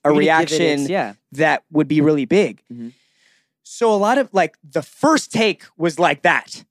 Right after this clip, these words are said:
Speaker 1: And he was like, "Ooh, okay, A, I don't know if this is sustainable, but also let's build up to that.
Speaker 2: Mm-hmm.
Speaker 1: So let's do it,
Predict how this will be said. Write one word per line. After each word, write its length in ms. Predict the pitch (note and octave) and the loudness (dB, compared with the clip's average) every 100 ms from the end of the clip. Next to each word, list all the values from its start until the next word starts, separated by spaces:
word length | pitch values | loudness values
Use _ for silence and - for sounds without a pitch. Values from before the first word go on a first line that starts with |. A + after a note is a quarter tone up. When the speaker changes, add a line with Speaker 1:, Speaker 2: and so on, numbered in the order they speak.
| _ _ _ - | _ _ _ -10
Speaker 1:
And 120 | E3+ | -8
he 120 | D3+ | -4
was 180 | F3+ E3 | -4 -2
like, 200 | D#3+ C#3 _ G3+ | -4 -6 _ -4
"Ooh, 220 | A3 F#3 - - - | -2 -2 -4 -10 -8
okay, 480 | D#3 E3 D#3 C#3 C3+ - | -8 -4 -6 -6 -8 -4
A, 220 | E3 F3 | 0 0
I 60 | E3 | 0
don't 100 | D#3+ | -2
know 80 | D3 | -6
if 80 | |
this 180 | C#3+ - | -10 -20
is 80 | C3+ | -20
sustainable, 680 | - B2+ - D3+ C#3 B2+ A#2+ | -14 -4 0 2 2 2 2
but 180 | C#3 | 4
also 600 | C#3 D3 D3+ C#3+ B2+ A#2+ - _ _ | 4 2 2 2 2 0 -6 _ _
let's 200 | D#3 D3+ | -2 -2
build 360 | C3+ E3 E3 D#3+ | -2 2 2 2
up 160 | F3+ - | 0 -2
to 140 | E3+ | -6
that. 320 | C3+ A#2+ B2 - _ | -4 -4 -6 -10 _
Speaker 2:
Mm-hmm. 200 | B2+ A#2+ A2 _ _ | -18 -18 -20 _ _
Speaker 1:
So 680 | - - - E3 D3+ C#3 C3+ - | -14 -6 0 2 2 0 -4 -8
let's 340 | C#3+ F3 - | -2 -2 -2
do 220 | - G3+ F#3+ | -2 2 2
it, 220 | F3 - | 2 -6